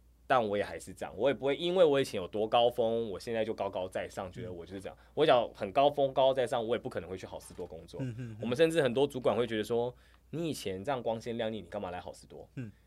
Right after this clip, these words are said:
Speaker 1: 你干嘛要这样去服务？就是你有办法搬下你的脸去服务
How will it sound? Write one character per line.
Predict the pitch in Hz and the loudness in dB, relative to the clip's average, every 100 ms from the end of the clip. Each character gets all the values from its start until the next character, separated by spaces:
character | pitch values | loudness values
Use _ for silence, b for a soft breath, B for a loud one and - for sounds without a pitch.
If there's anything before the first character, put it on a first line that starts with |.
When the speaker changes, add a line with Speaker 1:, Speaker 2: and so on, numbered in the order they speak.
| _ | _
Speaker 1:
你 | 101 | -4
干 | 135 | -2
嘛 | 113 | 0
要 | 101 | -2
这 | 113 | -2
样 | 107 | -4
去 | |
服 | 110 - 87 | -8 -12 -12
务？ | 95 - - | -10 -12 -14
就 | 127 | -10
是 | 156 | -8
你 | 131 | -2
有 | 143 | 0
办 | - 143 | 2 0
法 | 113 90 87 _ _ - | 0 -6 -8 _ _ -4
搬 | 127 | -2
下 | 139 139 | 0 -2
你 | 107 | -2
的 | 92 | -6
脸 | 92 82 | -8 -10
去 | - 117 101 | -8 -8 -8
服 | - 101 | -12 -10
务 | 95 120 107 | -6 -6 -8